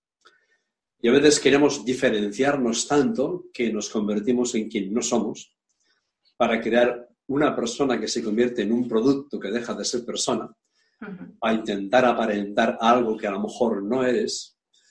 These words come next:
Speaker 1: y te diferencias tanto que te quedas más solo que la una. Pues, más que diferenciarse, uno tiene que pensar,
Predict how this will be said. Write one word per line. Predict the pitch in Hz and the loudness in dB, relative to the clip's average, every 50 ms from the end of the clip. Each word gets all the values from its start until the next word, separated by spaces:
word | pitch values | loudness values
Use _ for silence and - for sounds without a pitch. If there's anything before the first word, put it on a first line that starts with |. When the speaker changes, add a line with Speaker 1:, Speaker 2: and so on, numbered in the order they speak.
| _ _ _ _ _ _ | _ _ _ _ _ _
Speaker 1:
y | - 117 120 | -2 -2 0
te | 120 127 120 | 2 2 4
diferencias | 117 120 117 117 113 131 151 151 - 160 127 - - | 4 4 2 4 4 4 4 4 2 2 0 2 2
tanto | - 143 143 143 - 139 | 2 2 2 2 0 0
que | 117 120 | 0 0
te | 113 117 - | -2 -2 -2
quedas | 123 120 127 123 - | 0 0 0 0 0
más | 113 113 - | -4 -4 -4
solo | - - 131 123 113 | -2 0 0 0 0
que | - 110 | 0 -2
la | 101 98 | -2 -2
una. | 98 101 92 90 - _ _ _ _ _ _ _ _ _ _ _ _ _ _ _ _ _ _ _ _ _ - - - _ _ _ - - - - - - _ | -4 -4 -6 -8 -12 _ _ _ _ _ _ _ _ _ _ _ _ _ _ _ _ _ _ _ _ _ -20 -20 -20 _ _ _ -20 -20 -20 -20 -20 -6 _
Pues, | - 123 120 113 117 - - | 2 4 4 4 2 0 0
más | 117 113 151 165 - | 2 2 2 2 4
que | - - 180 | 2 4 4
diferenciarse, | 151 131 - - 123 110 107 107 104 - - 156 156 147 - - 147 180 240 - - - | 4 2 2 0 0 0 0 -2 -2 0 0 2 2 0 -2 -4 -6 -8 -8 -10 -4 0
uno | 127 131 131 117 | 2 2 2 2
tiene | 120 127 120 | 0 -2 0
que | 120 117 | 0 -2
pensar, | 113 113 110 104 - - 113 101 - - | -2 -2 -4 -4 -4 -4 -4 -4 -6 -8